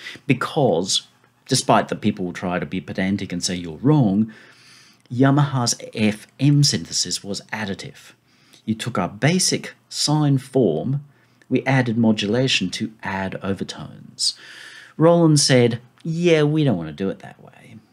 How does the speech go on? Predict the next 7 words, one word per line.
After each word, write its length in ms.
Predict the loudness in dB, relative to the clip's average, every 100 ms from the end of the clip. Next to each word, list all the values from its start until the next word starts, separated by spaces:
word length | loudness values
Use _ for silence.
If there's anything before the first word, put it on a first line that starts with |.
| _ _ _ _ _ _ _ _
We 300 | 4 6 6
do 400 | 4 -2 -4 -8 -12 _ _ _ _ _ _
Jupiter 340 | -2 -2 -2 -4
Juno." 480 | 2 4 4 -2 -16 -20 _ _ _ _ _ _ _ -20 -20 -20 -10
So 200 | 2 4
they 180 | 6 4
said, 420 | 4 2 0 -2